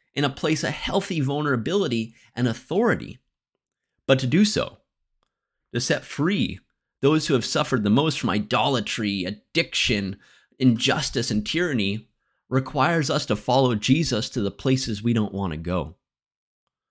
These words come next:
The difficult places of pain and loss, of fear of failure, a fear of, "I don't know how to do that." And the most likely thing to stop us is ourselves.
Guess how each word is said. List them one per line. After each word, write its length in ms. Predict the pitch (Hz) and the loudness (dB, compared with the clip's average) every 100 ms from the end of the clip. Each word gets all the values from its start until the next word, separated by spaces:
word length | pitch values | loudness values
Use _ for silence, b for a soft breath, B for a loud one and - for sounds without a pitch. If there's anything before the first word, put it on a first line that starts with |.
| _ _ _ _ _ _ _ | _ _ _ _ _ _ _
The 60 | 113 | -4
difficult 500 | 110 123 110 110 - | -2 -2 -4 -6 -4
places 460 | 107 104 104 98 | -2 -2 -2 -4
of 220 | 95 90 - | -4 -6 -10
pain 400 | - 92 98 80 | -6 -4 -2 -2
and 180 | 90 | -4
loss, 520 | 90 95 101 - - - _ _ _ _ _ _ _ _ _ - _ - | -4 -4 -4 -6 -14 -16 _ _ _ _ _ _ _ _ _ -20 _ -8
of 140 | - | -8
fear 320 | - 110 107 | -6 -2 0
of 120 | 98 | -2
failure, 640 | - 95 98 101 85 71 90 _ _ _ _ _ | -4 -4 -2 0 -2 -6 -12 _ _ _ _ _
a 80 | - | -14
fear 320 | - - 113 | -12 -2 0
of, 120 | 104 - | 0 0
"I 160 | 104 | -2
don't 180 | 107 - | -2 -2
know 180 | 98 101 | -2 -2
how 160 | 101 | -2
to 100 | 85 | -4
do 240 | 78 95 104 | -4 0 0
that." 280 | 78 76 - _ _ _ _ _ _ _ _ _ _ _ _ _ _ | -2 -10 -16 _ _ _ _ _ _ _ _ _ _ _ _ _ _
And 100 | 120 | 2
the 40 | |
most 280 | 117 127 127 | 4 4 4
likely 300 | 120 131 131 | 2 2 -2
thing 220 | 120 120 107 | 0 0 0
to 60 | |
stop 440 | - - 117 131 92 | -2 -2 -2 0 -4
us 200 | 90 - | -4 -4
is 460 | 87 87 - - - _ _ _ _ _ _ _ | -4 -6 -8 -12 -14 _ _ _ _ _ _ _
ourselves. 800 | 98 87 - 123 78 76 - - | -6 -4 -2 -2 -2 -6 -12 -16